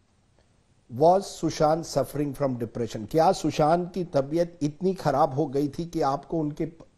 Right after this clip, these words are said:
उनको इतने डॉक्टरों को मिलाना पड़ा? ये कब से डिप्रेशन में चले गए?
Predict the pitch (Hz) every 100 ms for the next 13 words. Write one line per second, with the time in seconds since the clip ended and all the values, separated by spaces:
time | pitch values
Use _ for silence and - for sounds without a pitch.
0 | _ _ 151 160 180 160 185 165 143 -
1 | 170 160 156 165 151 143 143 139 151 147
2 | 135 139 - - _ _ _ _ _ -
3 | 175 - - 233 - - 247 226 147 160
4 | 170 170 - 175 165 160 143 143 139